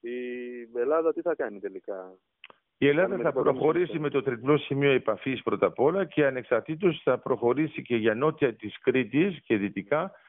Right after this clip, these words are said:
Speaker 2: ε, με την, ε, μία συμφωνία με την ExxonMobil, την Total και τα ελληνικά πετρέλαια ως κοινοπραξία.
Speaker 1: Τα, μάλιστα.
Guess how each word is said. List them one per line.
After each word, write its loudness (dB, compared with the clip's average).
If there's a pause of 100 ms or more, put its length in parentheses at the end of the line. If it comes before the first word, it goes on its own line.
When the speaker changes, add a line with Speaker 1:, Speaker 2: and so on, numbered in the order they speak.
(360)
Speaker 2:
ε, 2
με 0
την, -2
ε, 4
μία 2
συμφωνία 0
με -4
την -2
ExxonMobil, 2 (500)
την -4
Total 2
και -6
τα 2
ελληνικά 0
πετρέλαια -2
ως -4
κοινοπραξία. -2 (880)
Speaker 1:
Τα, -6 (460)
μάλιστα. -18